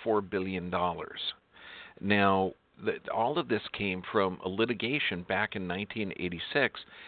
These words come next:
when so many companies were being sued that they couldn't make the product safer, so they wiped out the ability to sue these companies. However, they put the Health and Human Services, uh,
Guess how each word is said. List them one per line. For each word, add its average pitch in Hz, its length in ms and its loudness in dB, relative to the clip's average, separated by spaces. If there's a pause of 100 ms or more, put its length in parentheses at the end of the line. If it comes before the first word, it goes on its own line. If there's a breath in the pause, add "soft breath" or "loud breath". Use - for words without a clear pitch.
(120 loud breath)
when 101 200 -2 (300)
so 147 160 4
many 160 160 0
companies 90 560 -2
were 92 100 2
being 85 320 -2 (140)
sued 82 320 -2 (460 loud breath)
that 101 120 2
they 98 120 0
couldn't 139 320 -4
make 107 180 -6
the 110 80 -2
product - 460 0 (100)
safer, 131 460 0 (100)
so 113 80 4
they 92 220 2
wiped 101 480 0
out 95 240 4
the 95 80 -4
ability 92 480 -2
to 87 100 -8 (160)
sue 92 180 -2
these 80 300 -8
companies. - 480 -4 (720 loud breath)
However, 107 500 2
they 98 160 0
put - 300 -6
the 95 80 0
Health 123 300 0
and 117 120 -4
Human 95 380 -4
Services, 101 580 -2 (600 loud breath)
uh, 101 240 6